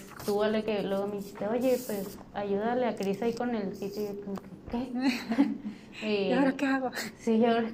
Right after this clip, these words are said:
Speaker 1: qué hago? <laughs> Eh, pero, pues, o sea, no, pues, a ver qué, qué les puedo proponer, y, pues, sí, también le ayudé a Cris, y,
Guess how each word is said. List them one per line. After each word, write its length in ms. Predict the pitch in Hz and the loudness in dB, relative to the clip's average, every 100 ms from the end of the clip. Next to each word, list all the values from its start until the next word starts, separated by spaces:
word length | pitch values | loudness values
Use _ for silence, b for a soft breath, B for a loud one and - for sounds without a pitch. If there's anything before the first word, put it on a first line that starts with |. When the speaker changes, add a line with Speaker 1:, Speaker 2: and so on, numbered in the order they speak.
| - | -2
Speaker 1:
qué 100 | 254 | 4
hago? 360 | 269 262 277 | 6 6 4
<laughs> 760 | 233 247 277 - - 262 - - | 4 2 0 -4 -2 -2 -2 -6
Eh, 560 | 214 208 202 190 190 185 | -4 -2 -2 -2 -2 0
pero, 380 | 226 226 220 214 | 0 4 2 2
pues, 420 | 220 208 196 - | 0 0 0 -4
o 80 | 226 | -6
sea, 220 | 214 220 214 214 | -4 -4 -4 -6
no, 260 | - 302 311 | -6 -6 -2
pues, 300 | 247 226 - | 0 0 -2
a 160 | 196 190 | 0 2
ver 220 | 190 185 | 0 -2
qué, 380 | 226 220 214 202 - - | -2 -2 -4 -8 -14 -14
qué 120 | - 208 | -6 -4
les 200 | 214 - | -4 -4
puedo 200 | 226 226 | -4 -2
proponer, 640 | 226 226 202 247 277 269 | -4 -4 -2 0 0 0
y, 80 | 254 | -2
pues, 300 | - 202 202 | -6 -8 -4
sí, 220 | 196 196 | -6 -4
también 380 | 196 190 190 185 | -6 -4 -4 -4
le 60 | 190 | -4
ayudé 400 | 190 170 165 170 | -4 -4 -4 -6
a 20 | - | -4
Cris, 440 | 269 294 294 - - - - - | -4 -2 -6 -14 -18 -20 -20 -12
y, 300 | 202 202 196 | -10 -4 -4